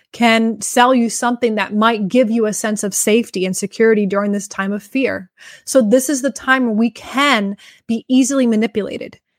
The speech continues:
And that's why I feel very strongly about getting past that third step of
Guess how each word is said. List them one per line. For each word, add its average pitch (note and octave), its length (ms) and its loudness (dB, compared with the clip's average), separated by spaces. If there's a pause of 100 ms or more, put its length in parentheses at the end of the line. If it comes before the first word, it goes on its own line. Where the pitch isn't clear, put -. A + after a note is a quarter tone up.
And G#3+ 140 0
that's A#3 220 2
why A3+ 220 4
I A#3 60 -2
feel A3 360 0
very G3 240 0
strongly C#4 480 0
about G3 300 0
getting G3+ 240 0
past G3+ 320 -4
that F#3+ 200 -8
third F#3+ 220 -4
step A#3+ 420 0 (300)
of G3+ 260 0